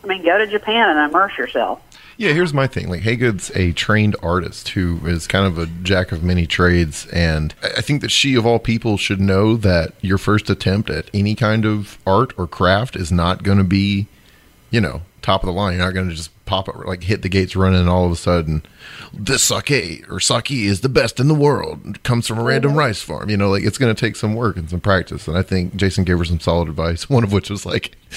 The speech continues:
Speaker 2: "Move to Japan for a year." <laughs> But yeah, I, I think that, I think that,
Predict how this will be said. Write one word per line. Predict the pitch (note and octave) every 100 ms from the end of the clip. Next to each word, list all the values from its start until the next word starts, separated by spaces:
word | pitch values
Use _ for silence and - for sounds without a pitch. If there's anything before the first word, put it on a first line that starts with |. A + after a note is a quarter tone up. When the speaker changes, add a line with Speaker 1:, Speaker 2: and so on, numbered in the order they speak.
| - E3
Speaker 2:
"Move | A#2+ - F#3+
to | G3+
Japan | E3 F3 F#3 E3 C3
for | - F2+
a |
year." | E2 F2+ - - - - - -
<laughs> | - - - - - - A#2+ - - - - B2+
But | G#2+
yeah, | G#2+ F#2+
I, | F#2+ G2
I | G2+
think | A2+ G2
that, | F#2+ -
I | F#2+
think | F#2+ F2
that, | F#2